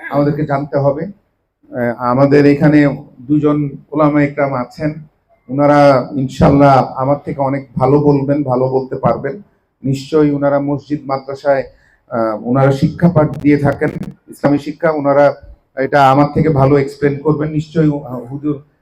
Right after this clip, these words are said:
আমাদের এখানে দুইজন ওস্তাদ আছেন আমার, ওনারা, আহ, নিশ্চয়ই বুঝেছেন আমি কি বলার চেষ্টা করছি। সাড়ে দশটা বাজে, আমি আপনাদেরকে আর কষ্ট দিতে চাই না। আপনাদেরকে, দীর্ঘক্ষণ আপনারা বসে আছেন, আহ, আমি, আহ,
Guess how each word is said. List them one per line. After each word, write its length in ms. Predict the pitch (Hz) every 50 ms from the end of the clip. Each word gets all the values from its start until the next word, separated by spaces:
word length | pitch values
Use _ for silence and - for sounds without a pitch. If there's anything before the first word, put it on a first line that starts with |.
| _ _ _ _
আমাদের 340 | 131 127 127 139 139 147 143
এখানে 260 | 139 147 147 143 135
দুইজন 280 | 139 143 143 143 147 151
ওস্তাদ 340 | 156 156 - - 170 156
আছেন 280 | 151 143 135 - - 151
আমার, 240 | 143 139 139 143 160 185 - _ _ _ _ _ _ _ _ _
ওনারা, 420 | 123 139 143 139 143 143 143 139 135 123
আহ, 480 | 120 143 123 117 - - 120 117 113 104
নিশ্চয়ই 460 | 104 110 123 127 - - 151 151 127
বুঝেছেন 380 | - 202 - 143 143 - 160 147
আমি 160 | 143 139 127
কি 160 | - - 143
বলার 260 | 135 139 135 135 135 135 -
চেষ্টা 280 | 139 123 - - 143 135
করছি। 380 | 143 147 143 - - 175 185 - _ _ _ _ _ _ _ _ _ -
সাড়ে 160 | 165 156 160 165
দশটা 360 | 160 165 165 160 - 165 147
বাজে, 200 | 143 143 135 143
আমি 180 | 143 139 147
আপনাদেরকে 460 | 147 135 135 - 156 135 143 139 147 143
আর 80 | 139 -
কষ্ট 260 | - 143 139 - - 156
দিতে 260 | 131 - - 127 113
চাই 200 | - 117 110 104
না। 100 | 107 107
আপনাদেরকে, 720 | 107 - - 131 123 131 131 131 - 143 139 139 139 - _ _ _ _ _ _ - 131 120
দীর্ঘক্ষণ 480 | 117 147 151 156 180 185 180 - 175 175
আপনারা 280 | 165 165 - 160 156 151
বসে 340 | 135 139 135 135 - 156
আছেন, 260 | 151 160 156 165 175 180 202 - - _ _ _ _ _ _ _ _ _
আহ, 300 | 110 117 123 123 123 120
আমি, 480 | 127 139 151 151 151 156 156 151 147 147 147 - - - 123
আহ, 340 | 123 123 123 123 120 120